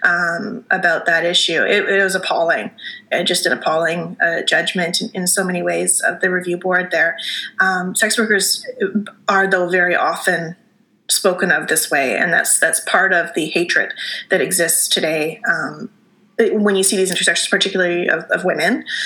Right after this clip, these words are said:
um, violence and, and sexuality. Um, I know there are some people who will actually argue that, "Listen, it's a service that we're providing. We want to be able to provide these services to folks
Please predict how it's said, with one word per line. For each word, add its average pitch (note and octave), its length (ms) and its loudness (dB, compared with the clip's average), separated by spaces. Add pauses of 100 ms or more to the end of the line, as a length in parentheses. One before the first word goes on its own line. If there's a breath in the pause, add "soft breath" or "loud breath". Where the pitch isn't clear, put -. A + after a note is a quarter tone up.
(160 loud breath)
um, F3+ 480 0
violence F#3+ 840 2
and, F#3 440 0
and F#3 140 2
sexuality. F3 640 0 (400 loud breath)
Um, - 460 0 (300)
I A#3+ 80 4
know G#3 180 2
there G#3 160 2
are G3+ 60 0
some G#3+ 240 0
people G#3 320 0
who G3 320 2
will F#3 260 2
actually F3 320 2
argue F#3 380 0
that, F#3 100 0
"Listen, G3 300 0
it's F#3 120 -2
a F3+ 40 0
service F#3 400 2
that F#3+ 80 -4
we're F3 80 0
providing. G#3+ 640 2
We G3+ 120 2
want G3 220 0
to - 80 0
be G3 200 0
able F#3+ 180 0
to G3 180 0
provide F#3+ 380 0
these G3 140 0
services G3 440 0 (120)
to F#3+ 180 0
folks F3+ 400 -2